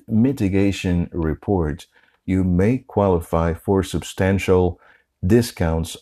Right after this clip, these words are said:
on your homeowner's insurance policy, which is great because you will not be overpaying. So it's better to pay a little bit more now,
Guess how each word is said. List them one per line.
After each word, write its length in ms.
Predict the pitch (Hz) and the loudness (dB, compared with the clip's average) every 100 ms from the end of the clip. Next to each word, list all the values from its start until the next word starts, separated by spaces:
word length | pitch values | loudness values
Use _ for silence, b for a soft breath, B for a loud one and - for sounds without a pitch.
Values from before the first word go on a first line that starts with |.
| - | -4
on 440 | 104 104 107 104 | 0 2 2 0
your 420 | 90 87 90 90 87 | 0 0 0 0 -2
homeowner's 540 | 87 85 82 80 - | -2 -2 -2 -2 -4
insurance 400 | 80 - 71 73 | -6 -4 -6 -4
policy, 480 | 90 98 95 - - | 0 2 0 -4 -6
which 200 | 87 104 | -2 -2
is 140 | 87 | -2
great 440 | 85 113 151 - - _ _ _ - | 0 0 0 -4 -16 _ _ _ -6
because 360 | 95 110 90 87 | -2 0 0 2
you 100 | 104 | 2
will 140 | 117 | 4
not 240 | 101 110 98 | 2 2 2
be 140 | 101 | 4
overpaying. 580 | 107 98 95 101 127 - | 4 4 2 0 0 0
So 120 | 82 | -2
it's 140 | 80 | 0
better 240 | 87 143 120 | 4 4 2
to 100 | 95 | 0
pay 160 | 123 | 2
a 80 | 120 | 4
little 220 | 104 113 | 6 4
bit 160 | 101 98 | 4 2
more 220 | 104 101 | 2 2
now, 520 | 82 90 110 127 120 | 2 2 2 2 -2